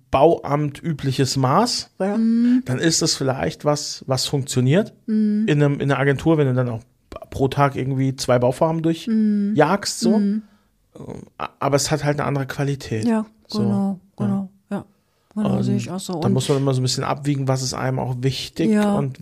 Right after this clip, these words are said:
Speaker 1: wie, ja, ge-, investiert man ein paar tausend Euro mehr,
Speaker 2: Mhm.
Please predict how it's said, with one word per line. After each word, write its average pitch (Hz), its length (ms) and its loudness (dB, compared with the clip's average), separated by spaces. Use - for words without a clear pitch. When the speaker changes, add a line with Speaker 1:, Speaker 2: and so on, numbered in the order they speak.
Speaker 1:
wie, 135 500 0
ja, 139 240 -2
ge-, - 100 -8
investiert 156 640 0
man 170 140 2
ein - 40 -6
paar 147 180 4
tausend 143 340 2
Euro 139 240 2
mehr, 156 500 2
Speaker 2:
Mhm. 262 200 2